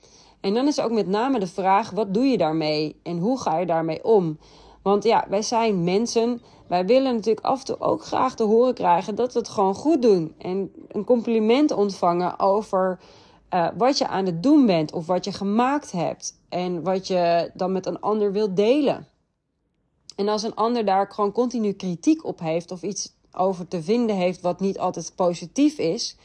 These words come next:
kan ik me heel goed voorstellen dat je, dat jou enorm demotiveert. Nou, zo had ik dat dus met dat koken.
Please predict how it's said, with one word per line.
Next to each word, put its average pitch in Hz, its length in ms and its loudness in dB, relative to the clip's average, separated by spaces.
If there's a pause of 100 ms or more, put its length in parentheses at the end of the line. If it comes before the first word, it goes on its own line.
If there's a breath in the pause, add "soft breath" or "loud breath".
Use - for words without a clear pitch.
(960 soft breath)
kan 294 180 2
ik 285 80 0
me 247 80 0
heel 240 220 0
goed 220 200 -6
voorstellen 226 560 0
dat 190 160 -2
je, 170 200 -6
dat 214 200 -2
jou 190 320 -2
enorm 208 680 -2
demotiveert. 170 1040 -2 (760 soft breath)
Nou, - 160 -8
zo 214 100 -4
had 226 220 2
ik 220 120 -4
dat 226 140 2
dus 190 140 -4
met 190 160 -2
dat 147 220 -6
koken. 233 640 2